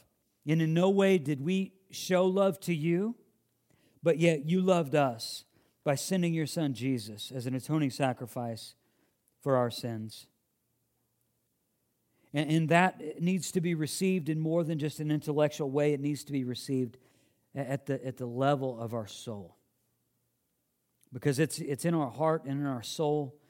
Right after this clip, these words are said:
that decisions are made, that affections are formed, and that our attitudes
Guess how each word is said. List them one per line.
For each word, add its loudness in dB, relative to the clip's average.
that -6
decisions -4
are -4
made, -2
that -8
affections -4
are -6
formed, -10
and -6
that -4
our -10
attitudes -8